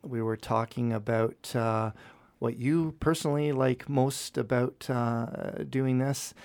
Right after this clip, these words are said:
And, and, and, and one of the things I'd like to point out, and folks might be able to see this later, we're taping. We're taping today's show. First time I've ever taped the show on video. So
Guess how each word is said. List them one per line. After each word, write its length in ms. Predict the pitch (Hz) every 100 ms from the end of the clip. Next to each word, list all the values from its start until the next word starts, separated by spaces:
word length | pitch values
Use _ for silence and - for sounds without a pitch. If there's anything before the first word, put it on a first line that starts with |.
| - - - 143
And, 440 | 143 139 135 120 - - - - - - - - - _ _ _ _ -
and, 160 | 139 139
and, 180 | 143 123
and 180 | 135
one 140 | 135 147
of 60 |
the 60 | 143
things 240 | 147 147 139
I'd 80 |
like 180 | 127 131
to 60 | -
point 260 | - 131
out, 220 | 127 143 - _ -
and 460 | 131 127 123 120
folks 340 | - 135 135 143
might 200 | 135 135
be 60 |
able 120 | 131
to 60 | 123
see 200 | - 139
this 260 | 127 123 135
later, 280 | 127 131 127 - - - _ _
we're 320 | 113 127 156
taping. 720 | 165 - 131 139 123 92 101 113 _ _
We're 100 | 127
taping 420 | - 135 135 139
today's 360 | - 110 110 107
show. 300 | - 123 110
First 340 | - 156 -
time 200 | 151 131
I've 180 | 120 110
ever 220 | 113 117
taped 300 | - 127 123
the 60 | 123
show 380 | - 120 117 110 - - -
on 200 | 123 113
video. 460 | 117 117 120 113
So 460 | 107 - 120 117